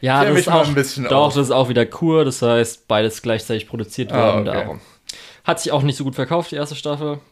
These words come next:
Speaker 1: zumindest.
Speaker 2: Ich frag mich,
Speaker 1: Das heißt,
Speaker 2: warum.
Speaker 1: ja, das heißt, da kannst du zumindest zufrieden sein. Ähm, für mich auf jeden Fall besser als
Speaker 2: Was
Speaker 1: die
Speaker 2: heißt
Speaker 1: erste.
Speaker 2: zufrieden? Ich bin nie zufrieden, wenn jemand,
Speaker 1: <laughs>
Speaker 2: äh, wenn jemand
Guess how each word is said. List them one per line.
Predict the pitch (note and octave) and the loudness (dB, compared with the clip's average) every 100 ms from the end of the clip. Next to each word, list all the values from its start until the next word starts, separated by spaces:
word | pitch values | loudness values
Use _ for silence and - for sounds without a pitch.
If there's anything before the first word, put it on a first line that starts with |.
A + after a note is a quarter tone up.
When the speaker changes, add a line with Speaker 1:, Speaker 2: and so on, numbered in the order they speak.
| _ | _
Speaker 1:
zumindest. | D#3+ C#3+ C#3 | -8 -4 -4
Speaker 2:
Ich | C#3 | 0
frag | A#2+ | -2
mich, | B2+ | -2
Speaker 1:
Das | A#2+ | -2
heißt, | B2+ | -2
Speaker 2:
warum. | C3+ G#2+ - - A#2 - - _ - | -2 -4 -10 -10 -10 -10 -20 _ -6
Speaker 1:
ja, | A2+ - | -4 -4
das | A#2 | -8
heißt, | A#2+ A2+ - | -6 -6 -2
da | A#2 | -2
kannst | A#2 A2+ G2+ - | 0 -6 -8 -8
du | G3+ | -8
zumindest | F#3+ F#3 E3+ D#3+ | -4 -4 -4 -6
zufrieden | D#3 E3+ D#3+ | -4 -4 0
sein. | D#3 D3 C#3+ - - - _ | 0 -2 -4 -10 -20 -20 _
Ähm, | D#3 D3+ D#3 | 2 2 2
für | F3+ | 0
mich | F#3 B3+ B3+ - | 2 0 -2 -6
auf | E3+ | -4
jeden | F3 F3 | -2 -2
Fall | F3 D#3+ D3+ D3 D3 | -2 -4 0 0 0
besser | D3 F3+ F3+ | 0 0 2
als | D3+ | 0
Speaker 2:
Was | C3+ | 4
Speaker 1:
die | |
Speaker 2:
heißt | D3+ | 4
Speaker 1:
erste. | F3+ C3+ | 4 2
Speaker 2:
zufrieden? | G#3+ D3+ C#3 | 2 2 0
Ich | A#2 | -4
bin | B2+ C3 | -2 0
nie | C3+ | 0
zufrieden, | C3 A#2+ - A#2+ A2+ | -2 -12 -6 -4 -2
wenn | A2+ A#2 | -2 -2
jemand, | A#2 A2+ A2+ G#2+ - | 0 -2 -2 -6 -8
Speaker 1:
<laughs> | - | -2
Speaker 2:
äh, | A#2 A2 A2 E3 F3+ C3 - _ - - | 0 0 0 -2 -2 -10 -14 _ -20 -4
wenn | A#2+ A#2+ | -2 0
jemand | A#2 A2+ A2 G#2+ - | 0 0 -2 -6 -14